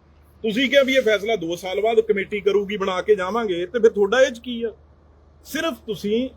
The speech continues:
ਇੱਕ ਇਹਨੂੰ ਆਪਣੀਆਂ ਕਿਤੇ ਨਾ ਕਿਤੇ ਜ਼ਮੀਨਾਂ ਮਹਿੰਗੀਆਂ ਕਰਨ ਨੂੰ,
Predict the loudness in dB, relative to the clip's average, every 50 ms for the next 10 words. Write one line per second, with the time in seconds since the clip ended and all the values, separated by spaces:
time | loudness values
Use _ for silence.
0 | -18 -20 -20 -20 -20 -20 -20 -20 -20 -12 -4 -4 -4 -4 -4 -10 -8 6 6 6
1 | 8 8 4 -2 -4 -6 -10 -18 -20 -20 -20 -20 -20 -16 -8 -6 -6 -4 -4 -6
2 | -6 -4 -4 -4 -4 -6 -10 -14 -4 -2 -2 0 0 0 -2 -2 -2 -4 -4 -4
3 | -4 -4 -2 -4 -2 0 0 0 0 0 -2 -2 0 -2 -2 0 -2 -2 -2 -4
4 | -6 -12